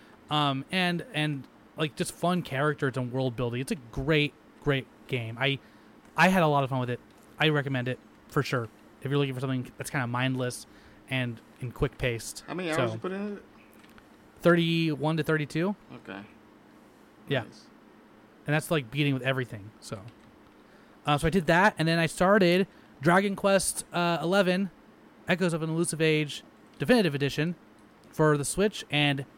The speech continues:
Speaker 1: that game is awesome too. It's the first Gra-, Dragon Age game I've ever played, and I don't know why it took me so long because that game is awesome. It's, it's a, you know, Toriyama did all the art for all the characters, and it's just, you get sucked in immediately, man. And, like, it's such great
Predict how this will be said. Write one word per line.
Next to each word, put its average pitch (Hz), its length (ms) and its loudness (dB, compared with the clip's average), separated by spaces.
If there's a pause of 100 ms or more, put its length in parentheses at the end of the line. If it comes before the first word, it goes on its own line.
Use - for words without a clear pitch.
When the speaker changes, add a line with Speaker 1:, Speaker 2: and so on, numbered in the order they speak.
(160)
Speaker 1:
that 240 200 6
game 202 180 4
is 180 80 2
awesome 208 260 2
too. 269 160 4 (200)
It's 262 100 4
the 247 60 0
first 262 240 2
Gra-, 233 200 8
Dragon 233 300 4
Age 220 160 2
game 226 220 2 (180)
I've 156 100 4
ever 247 160 8
played, 240 360 2 (180)
and 175 80 0
I - 20 2
don't 226 80 6
know 233 80 6
why 214 240 6
it 208 60 0
took 233 140 -2
me 220 80 0
so - 120 -2
long 160 160 2
because 147 240 -2
that 196 140 -2
game 202 220 2
is 143 100 -4 (160)
awesome. 180 420 2 (300)
It's, - 340 0
it's - 200 2
a, - 200 -2
you 196 120 -2
know, 170 140 2
Toriyama 220 600 4
did 180 320 2
all 185 180 6
the 165 120 0
art 214 300 4
for 185 120 0
all 180 60 4
the 165 80 -2
characters, 196 580 0
and 156 100 -2
it's 165 140 -4
just, - 160 -6 (260)
you 180 80 -4
get 214 220 -2
sucked - 300 -4
in 226 140 2
immediately, 180 680 2
man. 127 300 0
And, 175 160 -2
like, 156 160 -2
it's - 180 -6
such - 260 -4
great 170 460 0